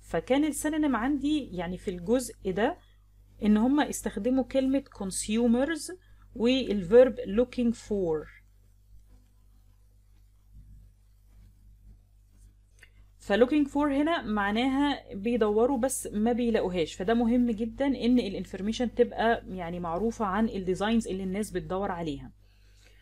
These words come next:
بعد كده كانت reasons، بس ما اتقالش reasons، هو اتقال يعني المفروض نبقى عارفين ليه مثلا حد بيرجع، يعني بيرجع حاجة للمحل. فمثلا استخدم كلمة returned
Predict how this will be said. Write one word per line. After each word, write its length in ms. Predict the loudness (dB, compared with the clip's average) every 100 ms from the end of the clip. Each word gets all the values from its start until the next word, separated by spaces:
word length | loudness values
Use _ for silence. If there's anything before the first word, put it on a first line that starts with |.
| -20 -20 0
بعد 220 | 4 6 4
كده 400 | -2 0 2 0
كانت 440 | 0 4 4 2
reasons، 600 | 0 2 2 2 -4 -4
بس 200 | -6 -4
ما 80 | -4
اتقالش 400 | -2 -2 -2 0
reasons، 460 | 2 2 -2 -2 2
هو 220 | 4 2
اتقال 680 | 0 -6 -2 0 2 0 -6 -16 -20 -2
يعني 140 | 2
المفروض 240 | 2 2 0
نبقى 420 | -2 -2 -2 -2
عارفين 500 | -4 -4 -2 0 0
ليه 280 | 0 0 0
مثلا 320 | 0 0 -2
حد 320 | 0 -2 0
بيرجع، 600 | 0 0 2 0 -2 -6
يعني 260 | -4 -4 -2
بيرجع 400 | 0 0 2 -2
حاجة 380 | 0 -2 0 0
للمحل. 720 | -2 -4 -4 -6 -6 -4 -4
فمثلا 520 | -4 -10 -4 -2 -2
استخدم 420 | -4 -8 -8 -8 -4
كلمة 360 | -2 -2 -4 -8 -10
returned 760 | -8 -6 4 6 6 0 -8